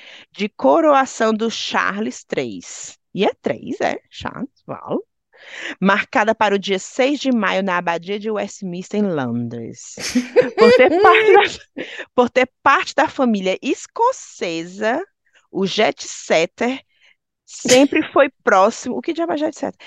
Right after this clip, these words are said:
Speaker 1: Sempre foi próximo da monarquia britânica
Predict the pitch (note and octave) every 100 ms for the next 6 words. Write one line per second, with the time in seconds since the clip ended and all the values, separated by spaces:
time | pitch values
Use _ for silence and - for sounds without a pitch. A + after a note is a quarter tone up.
0 | - - B3+ F4+ F#4 E4+ F4 - A#3+ G#3+
1 | C4 - C#4+ B3+ G#3 G3+ A3+ B3 B3+ -
2 | A#3 A3+ C4 - F#3+ F3+ D#3 D#3+